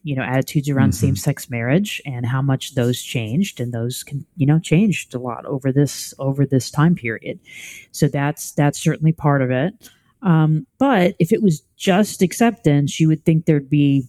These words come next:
Speaker 1: more of a shift among older people, and there's not. So there might be a critical
Speaker 2: Mm-hmm.
Speaker 1: period for acceptance, say, in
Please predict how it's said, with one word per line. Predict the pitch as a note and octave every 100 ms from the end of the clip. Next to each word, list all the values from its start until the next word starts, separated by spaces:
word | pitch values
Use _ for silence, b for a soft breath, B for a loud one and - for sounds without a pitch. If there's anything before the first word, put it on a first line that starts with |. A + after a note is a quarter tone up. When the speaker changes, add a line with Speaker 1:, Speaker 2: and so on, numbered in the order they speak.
| _ C#3+
Speaker 1:
more | D3 C#3+
of | C3+
a |
shift | - C#3 -
among | C#3 C3 C3
older | F#3+ A3
people, | - D3+ - B2
and | B2+
there's | B2+ A#2
not. | C3+ C3 A2 -
So | - D#3
there | E3
might | F3+
be | G3 F3+ D#3+
a | -
critical | - F3 D#3+ D3+
Speaker 2:
Mm-hmm. | F#2
Speaker 1:
period | C#3 C3+ B2 A2+
for | - B2 A#2+ A#2 B B B B -
acceptance, | - - D3 - C3+ D3
say, | - C#3 B2+ B2 B2 _ -
in | D3+ C3+ C3 C3 B2+